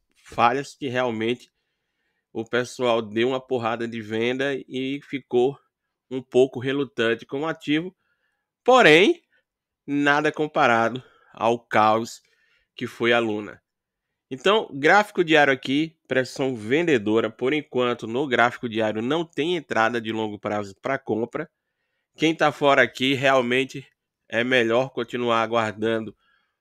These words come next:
um alinhamento melhor do gráfico antes de entrar, porque a relação risco-retorno aqui não é muito favorável.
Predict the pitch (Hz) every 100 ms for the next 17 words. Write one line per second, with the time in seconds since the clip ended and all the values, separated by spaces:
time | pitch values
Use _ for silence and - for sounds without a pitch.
0 | _ 117 123 131 143 127 117 147 226 208
1 | 151 123 117 110 104 113 - 113 113 110
2 | 107 - 107 127 _ - 113 110 110 110
3 | - 110 107 - 110 113 - 110 113 107
4 | - 113 - _ _ _ _ 113 143 147
5 | 160 131 143 - 127 113 107 101 107 139